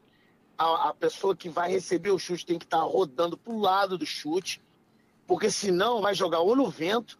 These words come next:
ou vai dar as costas. Eu sempre falo isso pra Amanda, que ela adora jogar esse jo-, esse, esse, esse rodado. Eu sempre falo pro Marcelo, "Calma, não fica falando pra ela jogar toda hora, isso que o nego vai marcar."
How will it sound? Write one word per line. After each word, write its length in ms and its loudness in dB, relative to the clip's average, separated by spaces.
ou 140 0
vai 160 0
dar 140 0
as 140 -4
costas. 480 -2
Eu 120 2
sempre 340 -2
falo 180 0
isso 120 -10
pra 100 0
Amanda, 300 0
que 60 -4
ela 120 2
adora 280 0
jogar 200 2
esse 180 -4
jo-, 160 -4
esse, 220 -2
esse, 280 -2
esse 220 -2
rodado. 520 0
Eu 80 -2
sempre 240 -2
falo 160 0
pro 120 -8
Marcelo, 400 -2
"Calma, 600 0
não 100 4
fica 300 -4
falando 180 -2
pra 140 -4
ela 80 2
jogar 220 0
toda 360 0
hora, 220 2
isso 140 -2
que 60 -10
o 20 2
nego 120 2
vai 120 2
marcar." 500 0